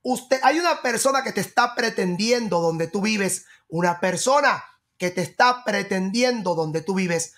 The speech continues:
No tiene tantos recursos económicos como para ofrecerte una estabilidad económica, pero tiene buenos sentimientos, tiene deseos de triunfar,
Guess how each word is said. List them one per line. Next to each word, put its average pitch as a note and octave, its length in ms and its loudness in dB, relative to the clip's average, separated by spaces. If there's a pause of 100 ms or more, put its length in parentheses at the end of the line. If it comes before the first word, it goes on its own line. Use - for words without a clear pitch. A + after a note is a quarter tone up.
(300)
No D4+ 280 4
tiene D4 360 2
tantos B3+ 640 -2
recursos G3 960 -2
económicos F#3 840 -2 (240)
como F#3+ 240 0
para F#3 240 4
ofrecerte F#3 920 -2 (120)
una C4+ 380 2
estabilidad E3+ 560 -2
económica, F3+ 640 -4 (280)
pero F3 200 0
tiene G3 180 -2
buenos A#3+ 280 2
sentimientos, F3+ 840 -4 (200)
tiene A3 280 0
deseos A3 440 0
de G#3 120 -2
triunfar, E3+ 680 -2